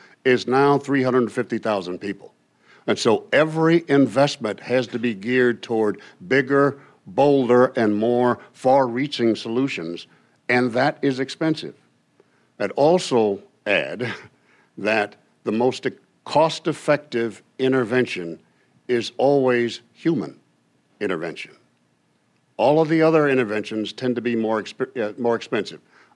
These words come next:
Uh, support groups are more effective than locked facilities. Um, one-on-one counseling is more, uh,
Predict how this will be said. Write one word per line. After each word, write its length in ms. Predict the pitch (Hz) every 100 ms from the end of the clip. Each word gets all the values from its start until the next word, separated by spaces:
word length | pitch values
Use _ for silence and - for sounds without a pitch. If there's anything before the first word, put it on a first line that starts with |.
| -
Uh, 180 | 98 95
support 460 | - 113 160 - -
groups 340 | 143 151 - -
are 100 | 117
more 280 | 117 135 135
effective 460 | 135 135 - 120
than 120 | 120 120
locked 300 | 120 120 -
facilities. 640 | 113 127 95 73 - - _ _ _ _ _ 117
Um, 540 | 113 110 110 107 104 -
one-on-one 760 | 104 123 156 151 127 143 147 135
counseling 640 | - 156 160 120 113 113
is 320 | 117 131 110 98
more, 400 | 131 127 127 123 - -
uh, 480 | 123 117 117 117